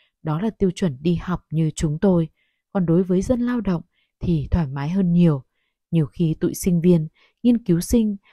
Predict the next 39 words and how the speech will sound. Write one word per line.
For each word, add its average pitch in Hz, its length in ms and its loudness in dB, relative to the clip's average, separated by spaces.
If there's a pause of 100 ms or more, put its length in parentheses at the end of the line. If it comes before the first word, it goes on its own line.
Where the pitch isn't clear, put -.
(180)
toàn 180 300 2
phải 175 220 0
làm 143 200 0
thân 190 360 2 (320)
với 165 140 6
các 269 300 -8
ốp 285 200 4 (140)
công 180 200 2
nhân 165 280 2 (280)
để 175 180 2
mua 160 260 2
suất - 280 -2
gửi 165 340 2
hàng 139 320 -2
về. 147 260 2 (1500)
Được 180 260 2
lợi 170 200 2
thế 160 220 0
về 208 140 0
ngôn 165 320 2
ngữ, 220 240 -2 (280)
lại 190 180 -4
nhanh 247 280 2
nhẹn, 196 220 2 (320)
hoạt 165 260 -2
bát, 214 280 -2 (380)
nên 175 320 4
ngoài 160 260 2
công 175 240 0
việc 160 220 2
phiên 185 180 2
dịch, 170 300 -2 (260)
em 233 180 0
V 233 80 2 (180)
còn 147 180 -4
đánh 147 180 -4
hàng 190 300 -2
hai 165 200 0
đầu. 147 320 2